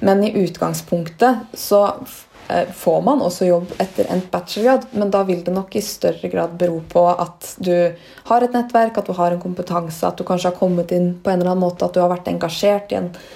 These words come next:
studentforening, politisk parti, ikke sant? Disse andre tingene da, som også utgjør størsteparten av kompetansen din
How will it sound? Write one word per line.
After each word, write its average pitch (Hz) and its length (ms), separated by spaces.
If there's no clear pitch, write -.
studentforening, 214 920
politisk 175 400
parti, 226 480
ikke 190 80
sant? - 480
Disse - 280
andre 196 320
tingene 190 420
da, 226 80
som 202 240
også 196 240
utgjør 180 480
størsteparten 262 920
av 254 160
kompetansen 240 540
din 240 160